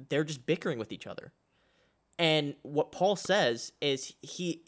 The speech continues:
in, in talking about this idea of sexual immorality, he says,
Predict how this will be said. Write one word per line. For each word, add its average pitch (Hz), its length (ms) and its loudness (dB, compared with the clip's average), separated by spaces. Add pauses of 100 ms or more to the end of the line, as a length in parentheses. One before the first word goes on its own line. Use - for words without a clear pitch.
(120)
in, 160 180 4
in 160 160 0
talking 180 440 0
about 135 220 0
this 135 140 -6
idea 117 380 0
of 113 80 -4
sexual - 360 -6
immorality, 98 500 -6 (360)
he 170 140 -4
says, 143 380 2